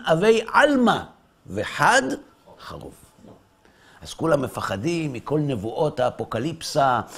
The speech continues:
אחרית הימים, יש באלפיים ושמונה עשרה, יש באלפיים ותשע עשרה,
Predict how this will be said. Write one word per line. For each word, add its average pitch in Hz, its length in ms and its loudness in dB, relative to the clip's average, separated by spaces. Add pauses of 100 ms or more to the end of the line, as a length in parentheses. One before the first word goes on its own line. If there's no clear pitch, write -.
(200)
אחרית 156 520 -2
הימים, 147 720 -2 (100)
יש - 300 -14
באלפיים 151 440 -2
ושמונה 156 460 -4
עשרה, 156 300 -10
יש 143 140 -10
באלפיים 185 460 -8
ותשע 170 300 -8
עשרה, 160 380 -6